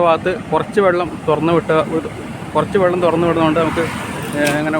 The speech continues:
ഒഴുകി പോണത് കാണാം. അപ്പോൾ ഈ ഭാഗം നോക്കൂ, നന്നായിട്ട് വെള്ളം പുറത്തേക്ക് ചാടി വരുന്നുണ്ട് കേട്ടോ. അപ്പോൾ ആ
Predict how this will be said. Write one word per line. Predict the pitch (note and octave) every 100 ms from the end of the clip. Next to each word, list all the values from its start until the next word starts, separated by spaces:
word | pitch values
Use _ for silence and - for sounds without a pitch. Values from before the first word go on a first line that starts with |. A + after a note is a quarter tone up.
| D3+
ഒഴുകി | D3 D3+
പോണത് | D#3 C#3+ C#3
കാണാം. | C#3 F3 - - - - - -
അപ്പോൾ | - D3+ D3 D3 D3+ - - - - - - - - - - - - - - - - - - - - - - - - - - - - -
ഈ | D3+ D#3+
ഭാഗം | E3 E3
നോക്കൂ, | D3+ D#3+ D#3+ - - - - - C#3
നന്നായിട്ട് | D3+ D#3 D#3+ D3+
വെള്ളം | D3 D#3+ D#3
പുറത്തേക്ക് | D3 D#3 D3+
ചാടി | D3 C#3+ D#3
വരുന്നുണ്ട് | C#3 A#2+ A2
കേട്ടോ. | G2+ -
അപ്പോൾ | -
ആ | C#3